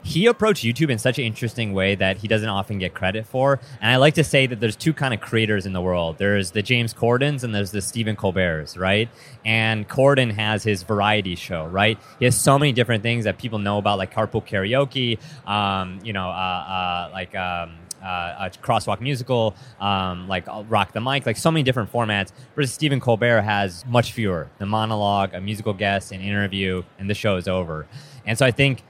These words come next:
what I saw with, like, him and him, his approach to YouTube was like, "I'm gonna try a lot of different formats. I'm gonna see what sticks.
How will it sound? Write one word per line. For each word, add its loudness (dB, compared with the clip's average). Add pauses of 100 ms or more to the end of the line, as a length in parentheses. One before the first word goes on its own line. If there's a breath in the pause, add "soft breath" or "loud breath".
(160)
what 6
I 6
saw 6
with, 6 (140)
like, -4
him 0
and -2
him, -2 (260)
his -4
approach 0
to -6
YouTube -2
was -4
like, -2
"I'm 0
gonna 2
try -8
a -6
lot 2
of 2
different -4
formats. -4 (240 loud breath)
I'm -4
gonna 2
see -2
what 4
sticks. -4